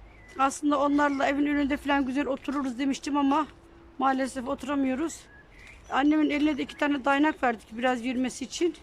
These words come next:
Biraz yürüteceğiz inşallah. Anne öbür taraftan doğru dolan şöyle hem yürümüş olsun. Buradan çıkma tamam.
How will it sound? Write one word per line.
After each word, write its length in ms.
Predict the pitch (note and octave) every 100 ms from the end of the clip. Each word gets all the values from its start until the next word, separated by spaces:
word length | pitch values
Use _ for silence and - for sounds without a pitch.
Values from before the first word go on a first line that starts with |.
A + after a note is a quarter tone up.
| - - - - - - B3+
Biraz 320 | D4 C#4 A#3
yürüteceğiz 500 | C#4 - C#4 C4+ B3
inşallah. 340 | A3+ A#3+ A3
Anne 180 | B3+ D#4+
öbür 160 | D4+ E4
taraftan 440 | E4+ D#4 D#4+ D#4
doğru 180 | D#4+ C#4+
dolan 200 | C4+ B3
şöyle 280 | B3+ C4+ B3+
hem 140 | C4+
yürümüş 280 | C4 A#3+ B3
olsun. 300 | F#3+ - F3+ - - - - - - - -
Buradan 240 | C#4 D#4
çıkma 260 | D#4 - D4+
tamam. 260 | D4+ F4